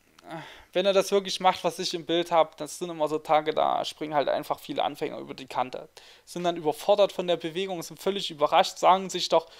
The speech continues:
das ist doch total übertrieben, das ist doch viel zu viel, der muss doch jetzt mal drehen. Und dann hacken die halt nur dagegen. Und dann hauen sie gegen eine fallende Bewegung mit einem steigenden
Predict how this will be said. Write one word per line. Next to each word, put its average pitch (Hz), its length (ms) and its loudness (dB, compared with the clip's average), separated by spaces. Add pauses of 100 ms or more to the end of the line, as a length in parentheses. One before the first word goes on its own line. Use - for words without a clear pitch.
(220)
das 135 160 -8
ist 190 180 -2
doch 170 140 -2
total 165 380 10
übertrieben, 214 520 -4
das 156 120 -4
ist - 60 -10
doch 156 100 0
viel 180 180 -4
zu 151 100 -6
viel, 214 220 -8
der 139 100 2
muss 208 220 2
doch - 120 -4
jetzt - 180 -6
mal 127 100 2
drehen. 226 340 -2 (960)
Und - 80 -2
dann 170 160 4
hacken 214 220 6
die 175 120 -4
halt 165 200 4
nur 208 160 4
dagegen. 175 640 0 (240)
Und 151 180 -14
dann 160 180 0
hauen 190 200 6
sie 185 100 -10
gegen 190 240 -10
eine 175 100 -6
fallende 196 340 2
Bewegung 180 480 -8
mit 165 220 -6
einem 156 280 -12
steigenden 190 640 2